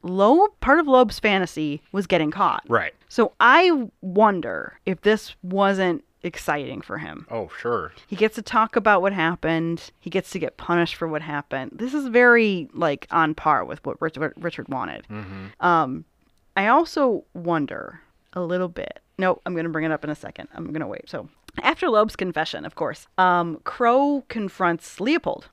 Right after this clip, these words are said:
Speaker 1: because he's gonna, he gotta knock him down a peg,
Speaker 2: Yep.
Speaker 1: right? So he, obviously, Leopold's feeling a bit
Speaker 2: Just give
Speaker 1: cocky.
Speaker 2: him enough rope to hang himself?
Speaker 1: Yeah, just
Speaker 2: Yeah.
Speaker 1: enough. So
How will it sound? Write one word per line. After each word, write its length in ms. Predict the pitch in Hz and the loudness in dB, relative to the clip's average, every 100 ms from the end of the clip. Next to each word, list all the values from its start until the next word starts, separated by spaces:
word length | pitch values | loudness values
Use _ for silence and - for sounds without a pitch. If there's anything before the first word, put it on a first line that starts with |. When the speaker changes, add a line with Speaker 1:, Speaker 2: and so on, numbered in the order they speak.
| - | -12
Speaker 1:
because 540 | 175 185 180 - - _ _ _ _ | -2 -2 -2 -6 -20 _ _ _ _
he's 120 | - 190 | -12 -6
gonna, 180 | 190 | -6
he 140 | 143 170 | -4 0
gotta 200 | 190 170 160 | 0 0 -2
knock 240 | 180 185 | -2 -2
him 80 | 185 | -2
down 180 | 160 131 | -6 -8
a 40 | - | -10
peg, 280 | - - - | -12 -14 -10
Speaker 2:
Yep. 140 | 196 | -4
Speaker 1:
right? 180 | 170 190 - | -2 -2 -10
So 200 | - 208 | -6 -6
he, 640 | 190 254 269 262 254 233 - - | -4 -4 -2 -2 -4 -6 -10 -6
obviously, 500 | 185 180 170 175 170 - | -4 -4 -6 -6 -8 -8
Leopold's 420 | 170 165 160 - | -8 -8 -8 -8
feeling 220 | 165 156 | -6 -4
a 20 | |
bit 120 | 156 123 | -4 -2
Speaker 2:
Just 220 | 110 107 | 0 2
give 120 | 123 | 0
Speaker 1:
cocky. 100 | 113 | 0
Speaker 2:
him 60 | 113 | 0
enough 280 | 107 101 120 | 0 -2 -8
rope 320 | 113 104 98 - | -6 -4 -4 -6
to 100 | 90 | -8
hang 180 | 104 | -8
himself? 480 | 104 101 - 117 110 | -8 -10 -8 -8 -4
Speaker 1:
Yeah, 240 | 214 156 151 | -2 -2 -2
just 200 | 247 - | -6 -6
Speaker 2:
Yeah. 80 | |
Speaker 1:
enough. 220 | 226 - - | -6 -8 -6
So 300 | 208 190 | 0 0